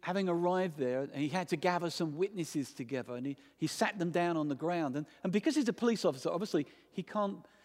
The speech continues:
pray for everybody or do something, but he notices that one of the witnesses is wearing a cross around the neck. And everybody's in shock, and he, he looks over and he says to the lady,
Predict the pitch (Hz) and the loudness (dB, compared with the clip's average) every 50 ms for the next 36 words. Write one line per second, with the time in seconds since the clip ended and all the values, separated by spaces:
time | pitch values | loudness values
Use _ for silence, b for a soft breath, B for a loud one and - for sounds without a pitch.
0 | b b - - 127 131 131 143 143 - 139 147 147 139 147 139 127 143 143 151 | b b -12 -4 -2 0 0 0 -2 0 0 0 0 2 0 0 2 4 2 4
1 | 151 147 139 131 156 160 160 - 147 131 160 165 175 175 175 190 226 247 - - | 4 2 0 0 0 -2 -2 -2 -2 -2 2 2 2 4 4 4 4 2 2 -2
2 | 170 - 190 165 143 170 160 165 160 151 175 185 185 165 147 151 196 220 220 240 | 0 4 4 4 4 2 -2 -2 -2 -4 -4 -2 -2 -2 0 -2 -2 -2 -2 -4
3 | 185 - - 147 123 - 143 127 135 131 156 165 170 170 151 135 127 135 - B | -4 -2 -2 -2 -2 -2 -4 -6 -4 -4 -2 0 0 0 0 -2 -2 -4 -8 B
4 | B B B B 135 - - - 185 147 - - - 135 127 135 139 135 120 131 | B B B B -20 -14 -2 0 0 0 0 -4 -8 -8 -6 -6 -6 -6 -8 -6
5 | 139 160 202 - - - - b b b b b b b b b b b b - | -6 -4 -6 -6 -6 -12 -18 b b b b b b b b b b b b 0
6 | 151 180 202 208 220 175 202 202 196 160 160 165 160 151 - - 208 190 147 - | 2 2 2 2 4 6 6 6 6 4 2 0 0 -2 0 2 2 2 2 0
7 | - - 151 143 151 151 143 165 165 165 B B B B B - 143 151 190 226 | -4 -6 -6 -4 -4 -2 -2 -2 -4 -4 B B B B B -2 0 2 2 0
8 | - - - 196 185 156 147 135 143 147 - - 170 156 156 135 - - - 147 | -2 0 0 0 0 0 -2 -4 -4 -6 -6 -4 -4 -4 -4 -4 -8 -12 -6 -4
9 | 147 147 156 156 156 151 147 | -4 -2 -2 -2 -2 -4 -6